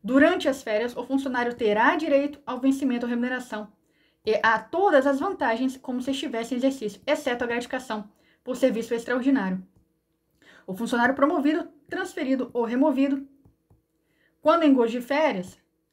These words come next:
não será obrigado a apresentar-se antes de terminá-las.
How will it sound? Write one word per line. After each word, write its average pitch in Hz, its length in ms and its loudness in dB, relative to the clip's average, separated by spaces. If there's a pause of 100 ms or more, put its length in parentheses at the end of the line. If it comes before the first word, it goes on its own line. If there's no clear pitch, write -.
(320)
não 302 340 2 (120)
será 285 320 4
obrigado 247 640 2 (220)
a 226 100 0
apresentar-se 240 580 -4
antes 240 260 -6
de 233 140 -10
terminá-las. 208 720 0